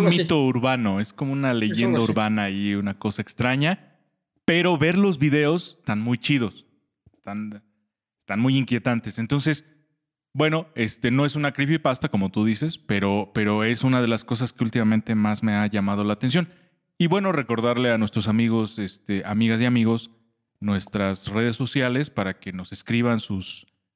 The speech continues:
Speaker 2: sus experiencias chocarreras más impactantes y, y a ver si en un futuro podemos organizar un podcast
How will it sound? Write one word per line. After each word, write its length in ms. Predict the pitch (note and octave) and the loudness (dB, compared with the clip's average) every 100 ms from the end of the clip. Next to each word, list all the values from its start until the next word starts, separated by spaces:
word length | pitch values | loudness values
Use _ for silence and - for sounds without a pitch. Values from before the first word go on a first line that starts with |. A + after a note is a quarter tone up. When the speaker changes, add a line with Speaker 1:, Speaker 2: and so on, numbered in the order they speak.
| _ _ | _ _
Speaker 2:
sus 200 | G#2 - | -8 -6
experiencias 960 | - - G2+ G#2+ G#2+ A#2 G#2 - - _ _ _ _ - | -6 -2 0 0 -2 -6 -8 -12 -20 _ _ _ _ -8
chocarreras 920 | A2 - G2 G#2+ G#2+ G#2+ G2+ - _ _ _ _ _ _ - | -6 -4 -4 -2 -2 -2 -6 -14 _ _ _ _ _ _ -6
más 360 | G2 G2+ G2+ | 0 0 0
impactantes 680 | A#2 G#2+ C3 - C#3 F#3+ - | -2 -2 -2 0 -2 -2 -2
y, 140 | B2 A#2 | -4 -2
y 140 | A2+ | 0
a 40 | G#2+ | 0
ver 140 | A#2 | 0
si 180 | A2+ A#2+ | 0 0
en 120 | G#2+ | 2
un 260 | A2 A2 G#2+ | 2 0 -2
futuro 360 | - G#2+ A#2 A2 | -4 -2 -2 0
podemos 340 | G#2+ G#2+ A2 | 0 0 -2
organizar 420 | G#2 F#2+ F#2+ G#2 | -6 -8 -10 -8
un 140 | G#2 G#2 | -6 -6
podcast 500 | G#2+ - A2 A2 | -8 -8 -8 -10